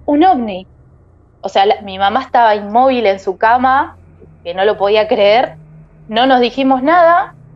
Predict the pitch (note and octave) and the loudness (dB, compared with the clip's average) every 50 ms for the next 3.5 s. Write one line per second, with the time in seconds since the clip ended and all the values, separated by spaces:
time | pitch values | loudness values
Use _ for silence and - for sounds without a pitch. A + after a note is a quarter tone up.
0 | - - - - A#3+ G#3+ G#3+ G3+ G3+ G3+ G3 G3 F#3+ F#3+ F#3 F#3+ F#3+ F#3+ - G3 | -20 -18 -10 -8 -6 -4 -4 -4 -4 -4 -6 -6 -8 -8 -10 -10 -12 -12 -8 -6
1 | G3+ F#3+ F#3+ - A3 G#3 G3+ G3 G3 G3+ A3+ B3 C#4 C#4 D4 G#4+ - - _ _ | -4 -4 -2 0 2 2 2 2 2 0 0 0 0 0 -2 -4 -8 -10 _ _
2 | _ _ - - _ _ _ _ - - A#3 A3+ A3 A#3 B3+ D4+ E4 E4 F#4 F4+ | _ _ -20 -20 _ _ _ _ -14 -6 -2 0 0 2 2 0 0 0 0 0
3 | F4 F4+ G4 G4 F4+ E4+ D#4+ F4 F#4 | 2 2 2 2 2 2 0 0 -4